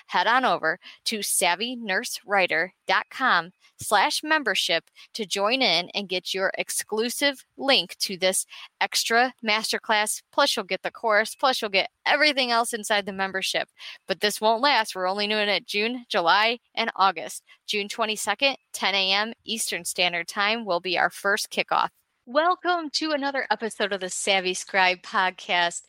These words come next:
I am so happy you guys are here with me today. It's a solo show, no guests today, just little old me. So I appreciate you taking the time out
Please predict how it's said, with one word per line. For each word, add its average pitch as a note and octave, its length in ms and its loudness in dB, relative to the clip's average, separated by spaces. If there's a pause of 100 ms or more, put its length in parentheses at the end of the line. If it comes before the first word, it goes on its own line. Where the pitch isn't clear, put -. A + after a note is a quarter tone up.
(260)
I G#3+ 120 4
am G#3+ 120 0
so C#4+ 240 0
happy C4 300 2
you A#3+ 100 -2
guys A#3 240 0
are A#3+ 60 -8
here A3+ 180 -2
with A3+ 180 -4
me A3+ 120 -4
today. G#3 360 2 (300)
It's - 140 0
a D4+ 60 0
solo F#3 420 0
show, F#3 340 0 (240)
no D#4+ 200 4
guests G3+ 360 0
today, F#3 380 -4 (120)
just - 400 -2
little A3 200 0
old G3 260 -2
me. E3+ 220 -10
So F3 320 -2 (360)
I A#3+ 120 4
appreciate G#3 580 -2
you F#3 80 -8
taking C4 400 -2
the A#3+ 80 0
time G#3+ 340 -4
out F#3 260 0